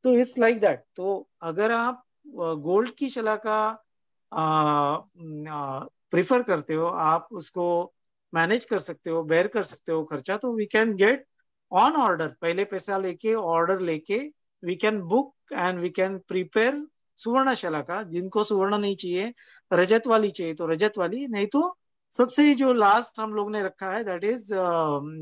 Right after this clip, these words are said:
अ, पंचलोह शलाका। But पंचलोह शलाका की मैं एक बात बताऊं कि दो it is cheaper, अ, पन्द्रह सौ से दो हज़ार के बीच में वो तैयार हो जाती है,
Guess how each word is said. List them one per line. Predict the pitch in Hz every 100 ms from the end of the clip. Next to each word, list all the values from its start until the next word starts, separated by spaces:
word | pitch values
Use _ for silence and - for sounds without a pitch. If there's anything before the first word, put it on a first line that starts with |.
| 151
अ, | 143
पंचलोह | 131 170 175 226 196
शलाका। | 139 139 120 117 113 _ - _ -
But | 226
पंचलोह | 220 320 247 262
शलाका | 247 233 233 240
की | 240 240
मैं | 233
एक | 226 202
बात | 202
बताऊं | 190 180 220 294
कि | - 233 220 180
दो | 165 202 214
it | 220
is | 220 - - -
cheaper, | 202 226 175 - _ _ _ -
अ, | 165 160
पन्द्रह | 160 175 170 196
सौ | 226 214
से | 220 208
दो | 190 185
हज़ार | 190 196
के | 220
बीच | 180 196 -
में | 214
वो | 208 202
तैयार | - 175 170
हो | 165
जाती | 151 143 156
है, | 185